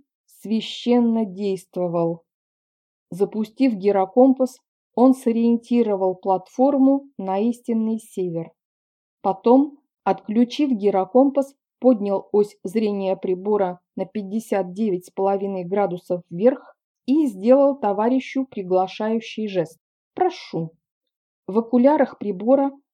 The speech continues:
ближайшей яркой звездой к центру поля зрения оказалось созвездие Лиры, а точнее самая яркая звезда этого созвездия – Вега.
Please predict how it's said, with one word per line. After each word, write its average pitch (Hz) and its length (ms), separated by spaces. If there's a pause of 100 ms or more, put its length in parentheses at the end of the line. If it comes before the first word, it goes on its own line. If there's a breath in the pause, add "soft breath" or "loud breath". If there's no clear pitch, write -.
ближайшей 220 960
яркой 226 480
звездой 196 760
к - 120
центру 214 480
поля 196 420
зрения 285 640 (400)
оказалось 202 960 (100)
созвездие 220 840
Лиры, 185 480 (440)
а 190 120
точнее 226 720
самая 220 580
яркая 233 540
звезда 220 680
этого 185 360
созвездия – 175 840
Вега. 170 540